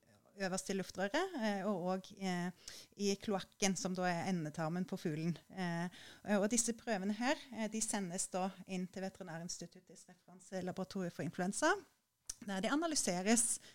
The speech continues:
med for eksempel en metode som heter P C R, for å se om viruset er til stede i prøven, og hvilken variant da av viruset det er. Vi bruker også sekvensering for å beskrive viruset litt nøyere. Eh, i tillegg så er det også aktuelt, eh, i visse utbrudd å ta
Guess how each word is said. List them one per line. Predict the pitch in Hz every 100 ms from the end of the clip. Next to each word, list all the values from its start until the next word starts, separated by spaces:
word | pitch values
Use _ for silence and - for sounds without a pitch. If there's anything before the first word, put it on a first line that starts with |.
| -
med | 233 233
for | 233
eksempel | 233 220 214 214 214 202
en | 214
metode | 220 196 -
som | 220
heter | 214
P | - 214
C | 202 196
R, | 233 311 - - - _ -
for | 254
å |
se | - 190 208 220
om | 220
viruset | 185 185 214 190
er | -
til | 220
stede | - 151 - 185 - -
i | 180 180
prøven, | - 170 214 339 330
og | 226 214 196
hvilken | 208 - 214 208 196
variant | 190 160 196 _
da | - 165 - -
av | 190 170
viruset | 156 185 -
det | 170
er. | 160 170 - - -
Vi | 214
bruker | 214 214
også | 196 - 220
sekvensering | 220 214 - 190 180 208 185
for | 180
å | 175
beskrive | 196 - 175 175
viruset | 170 165 185 185
litt | 175 -
nøyere. | 202 175 - 208 - - _ _ _ -
Eh, | 196 190
i | 226
tillegg | 233 196 180 240
så | - 247
er | 202
det | 190
også | 185 190
aktuelt, | 185 - 180 180 - 214
eh, | 185 180
i |
visse | 190 - 180 180 -
utbrudd | 196 180 - - - 202 220 226
å | 190
ta | 190 165